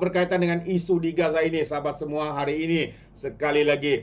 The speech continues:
Datuk Seri membuat satu keputusan yang saya boleh anggap sebagai keputusan yang berat, ya, untuk membatalkan keputusan kabinet sebelum-sebelum ini membenarkan kapal-kapal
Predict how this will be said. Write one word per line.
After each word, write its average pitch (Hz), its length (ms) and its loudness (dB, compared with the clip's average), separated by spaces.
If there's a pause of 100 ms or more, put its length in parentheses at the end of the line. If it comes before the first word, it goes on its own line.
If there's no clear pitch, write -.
(300)
Datuk 139 320 -2
Seri 147 240 0
membuat 139 400 -4
satu 139 160 -8
keputusan 139 640 -6
yang 135 320 -6
saya 135 160 -6
boleh 139 160 0
anggap 135 320 -2
sebagai 131 320 -6
keputusan 147 480 -6
yang 143 160 -4
berat, 190 560 2 (400)
ya, 170 240 4
untuk 151 320 -2
membatalkan 147 880 -2 (240)
keputusan 139 560 -2
kabinet 143 400 -2
sebelum-sebelum 131 880 -2
ini 165 240 4
membenarkan 135 720 -4
kapal-kapal 127 800 -6